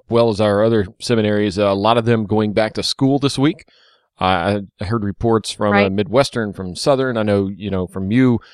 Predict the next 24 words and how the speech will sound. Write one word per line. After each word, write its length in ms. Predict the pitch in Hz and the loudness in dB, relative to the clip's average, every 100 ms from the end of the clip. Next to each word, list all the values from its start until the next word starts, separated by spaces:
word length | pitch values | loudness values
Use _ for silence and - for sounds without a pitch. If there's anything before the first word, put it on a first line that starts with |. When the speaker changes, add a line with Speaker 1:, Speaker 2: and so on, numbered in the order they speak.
| _ _ - | _ _ -12
Speaker 1:
at 80 | - | -2
Southeastern, 520 | 104 95 120 - 107 | 0 2 -2 -2 -2
had 160 | 110 107 | 0 2
a, 20 | |
I, 400 | 95 101 95 - | 2 0 -2 -4
from 120 | 113 | 0
what 100 | 117 | 2
I 80 | 123 | 2
understand, 360 | 117 - 127 | 0 0 0
had 100 | 123 | 0
a 20 | 107 | 2
lot 160 | 120 | 2
of 80 | 113 | 2
women 280 | 135 143 87 _ _ _ _ _ | 2 0 -4 _ _ _ _ _
at 200 | 107 104 | -2 -2
the, 160 | - 101 | 0 0
uh, 120 | 98 | 0
the 100 | 95 | 0
Southeastern 600 | - 110 107 117 - 101 | 0 0 2 -2 -2 0
new 120 | 110 | 2
students. 500 | 113 123 107 - - _ _ - | 2 2 0 0 -8 _ _ -2
Speaker 2:
Yeah, 500 | 254 254 269 247 233 | 4 4 6 4 4
that's, 400 | 240 262 - - | 2 0 -6 -6
uh, 400 | 226 214 202 | -2 -2 -2